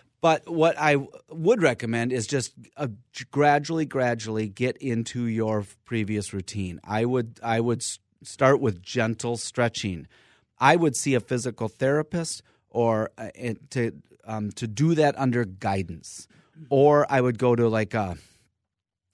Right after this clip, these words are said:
um, or perhaps a, a personal trainer of some kind. So somebody or a yogi, a, a yoga person who understands the body really well,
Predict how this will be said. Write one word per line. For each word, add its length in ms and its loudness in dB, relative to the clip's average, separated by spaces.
um, 380 -2
or 100 -2
perhaps 460 0
a, 300 2
a 120 -2
personal 440 2
trainer 460 2
of 80 -6
some 180 -4
kind. 180 -4
So 160 4
somebody 480 0
or 160 4
a 140 0
yogi, 720 2
a, 100 -2
a 100 2
yoga 520 4
person 300 -2
who 120 0
understands 760 -2
the 80 -8
body 380 -2
really 300 -4
well, 260 -4